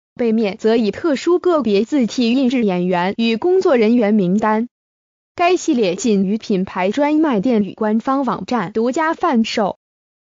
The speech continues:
达科塔芬妮为麦麦初次指导。麦麦提供。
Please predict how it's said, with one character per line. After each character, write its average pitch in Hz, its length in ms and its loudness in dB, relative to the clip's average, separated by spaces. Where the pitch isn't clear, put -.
达 190 220 -2
科 320 260 -4
塔 247 180 -4
芬 302 240 0
妮 370 200 4
为 220 260 0
麦 247 460 0
麦 196 720 0
初 220 220 -2
次 240 180 -2
指 226 220 0
导。 202 200 -2
麦 269 420 0
麦 196 720 0
提 233 220 -4
供。 285 240 0